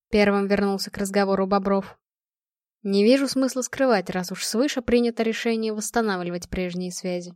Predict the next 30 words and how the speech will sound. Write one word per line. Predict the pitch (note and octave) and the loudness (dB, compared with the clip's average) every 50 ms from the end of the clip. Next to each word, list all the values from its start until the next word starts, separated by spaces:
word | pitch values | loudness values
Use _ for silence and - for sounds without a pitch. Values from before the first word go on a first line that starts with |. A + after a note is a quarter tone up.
| _ _ _ _ _ _ - | _ _ _ _ _ _ -2
Тем | - A#3 A3+ | 2 4 6
более | C#4 D4 D4 D4 | 6 8 8 6
это | C#4+ - D4+ | 6 4 2
глупо, | B3+ B3 B3 C4+ C#4 - A#3 F3 - _ _ | 2 4 4 4 4 2 0 0 -2 _ _
учитывая | - G3 - - G#3 G3 F#3+ F#3 F#3+ | -10 -6 -4 -4 -4 -2 -2 -2 -2
тот | F#3 G3 G3 G3 | -2 -2 -4 -4
факт, | - - F3+ - - | -2 -4 -4 -4 -4
что | - - - A3 | -10 -6 -6 -4
как | - G3+ - - | -4 -4 -2 -2
минимум | A3 G#3+ G#3+ G#3+ G#3+ G#3+ G#3+ | 0 0 0 0 0 0 2
двое | G3+ G#3 G3+ G3+ G3 F#3 F#3 | 2 2 4 4 2 2 0
из | F#3 - | -2 -2
служащих | - G3+ F#3+ F#3 F#3+ F#3 - F#3+ - - | -4 -4 -4 -4 -4 -6 -8 -10 -10 -6
уголовного | G3+ G3 G3 G3 G3 G3 F#3+ G3+ G#3 G#3+ | -2 0 0 2 2 0 0 0 -2 -2
сыска | G#3+ - D#4 C#4 - - C#4+ | -2 -2 -4 -4 -2 -2 -4
и | D4 | -2
так | - - B3 G#3+ - | 2 2 2 2 2
осведомлены | G3 - - G3 F#3 F#3+ F#3+ G3 G3+ A3 B3 C#4+ D#4 | -2 -4 -4 -4 -4 -2 0 0 0 0 0 0 0
о | C#4 B3 | 0 0
нынешнем | A#3+ B3+ B3+ B3 A#3 - - A#3+ A3+ | 2 0 0 0 -2 -4 -4 -4 -2
положении | A#3 A#3 A#3 A#3 A3+ A3+ A#3 A#3 A3+ A3+ A3+ | 0 0 2 2 2 2 0 0 0 0 -2
вещей | A3+ A#3 A#3+ - - - E4 C4+ | -2 -2 -4 -4 -4 -4 -2 0
гораздо | A#3 B3+ B3+ C4 B3+ - C4+ B3 | 0 0 2 0 0 0 0 2
больше | A#3 B3+ A#3 - - B3+ | 2 2 0 0 -2 -2
моего. | A#3 A#3+ A#3 A3+ G#3 F3+ E3 - - _ _ _ _ _ _ _ _ _ _ _ _ _ _ _ _ _ _ _ _ - | 0 0 0 0 0 -2 -4 -8 -8 _ _ _ _ _ _ _ _ _ _ _ _ _ _ _ _ _ _ _ _ -4
«Принимается», | G3+ G3 G3 G3 G#3+ A#3+ C4 C#4 C4+ C4 C4+ C4 - - - C#4 _ _ _ _ _ _ _ _ _ | 0 2 2 4 4 4 4 4 4 2 2 -2 -4 -10 -14 -18 _ _ _ _ _ _ _ _ _
кивнул | - B3+ A#3+ A#3+ B3 A#3+ A#3+ | 0 0 2 2 2 2 2
начальник | A#3+ A#3+ A#3 - B3 A#3+ A#3 A#3 A#3 A#3+ | 0 0 -2 -2 -2 -2 -2 -2 -4 -6
охранки. | A#3 - - A#3 A#3 A3+ A3+ - A#3+ A#3 _ _ _ _ _ _ _ _ _ _ _ _ | -8 -6 -4 -4 -4 -4 -4 -8 -14 -18 _ _ _ _ _ _ _ _ _ _ _ _
«Что, | _ - - - - F#3 E3+ | _ -12 -10 -6 -6 -6 -6